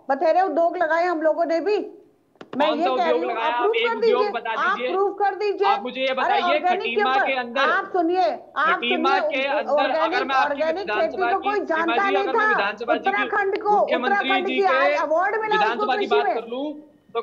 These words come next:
Speaker 2: कौन से आपने वहाँ पे स्कूल खोल दिए, कौन से आपने वहाँ पे जनता के लिए अच्छे कार्य कर दिए, क्या कर दिया आपने वहाँ? आज आप, कोई कहता है beer की factory, तो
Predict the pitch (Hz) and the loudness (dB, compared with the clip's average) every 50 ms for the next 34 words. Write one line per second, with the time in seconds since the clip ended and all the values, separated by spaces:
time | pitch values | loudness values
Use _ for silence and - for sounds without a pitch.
0 | 233 - 226 233 240 247 262 262 254 262 294 277 262 208 208 220 233 226 233 240 | -6 -6 -2 0 0 0 0 -2 -4 -4 -4 -4 -2 0 0 0 0 -2 -4 -6
1 | 233 254 262 247 226 220 220 220 247 247 247 - 233 226 240 233 - 208 208 214 | -8 -8 -6 -4 -4 -4 -2 -2 -4 -4 -4 -6 -6 -6 -6 -4 -2 -2 -2 -2
2 | - 208 214 240 254 262 262 262 220 220 233 233 220 254 247 233 233 220 220 226 | -2 -4 -2 0 0 0 -2 -4 -4 -4 -6 -6 -4 -2 0 0 0 0 -2 -6
3 | 226 220 214 208 214 220 233 226 185 202 202 196 226 220 214 220 220 226 220 214 | -4 -2 -2 -2 0 0 0 0 0 -2 -4 -4 -4 -4 -4 -4 -4 -4 -4 -4
4 | - - 226 208 - 208 196 196 202 214 214 214 196 185 175 196 196 214 233 269 | -6 -8 -10 -6 -4 -4 -2 -2 -2 -4 -6 -6 -8 -12 -12 -8 -4 -2 -2 -2
5 | 277 269 - - - - _ - 240 247 254 254 247 240 226 196 233 233 240 240 | -2 -4 -8 -16 -20 -20 _ -2 0 0 0 0 -2 -6 -8 -6 -2 0 0 2
6 | 240 233 233 233 226 240 226 208 185 180 170 - - - 190 208 233 233 233 254 | 2 2 0 -2 -6 -4 -2 -2 0 -2 -2 -4 -4 -4 -2 0 0 0 0 0
7 | 254 262 254 262 262 247 - - - - - - - - 214 220 247 262 254 - | 0 0 0 -2 -4 -4 -6 -10 -18 -20 -20 -20 -4 0 2 4 4 2 0 -2
8 | - 240 226 240 240 240 254 247 254 233 190 220 226 240 240 240 233 247 226 214 | -2 0 0 0 0 0 0 0 0 -2 -4 -2 -2 -2 -2 -2 -4 -8 -6 -4
9 | 220 220 220 - 214 240 233 233 233 | -4 -4 -4 -6 -8 -8 -6 -6 -6